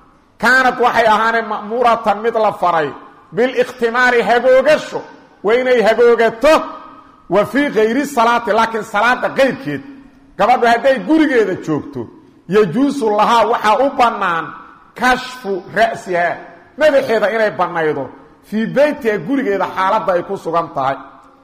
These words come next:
Fa akhdu ziinati. Qurux in la qaato. Macnaha in la is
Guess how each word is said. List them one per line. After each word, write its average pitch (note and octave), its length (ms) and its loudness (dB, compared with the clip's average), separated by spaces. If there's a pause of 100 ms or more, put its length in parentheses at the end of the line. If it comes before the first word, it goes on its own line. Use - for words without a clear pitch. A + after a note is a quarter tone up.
(600)
Fa G#3 100 4 (100)
akhdu C4+ 540 2
ziinati. F3 640 -6 (1900)
Qurux C4+ 420 2
in G#3+ 100 -4
la E3 120 0
qaato. C3+ 400 -6 (240)
Macnaha G#3 480 -4
in A#3+ 100 -4
la A#3 100 2
is - 140 -4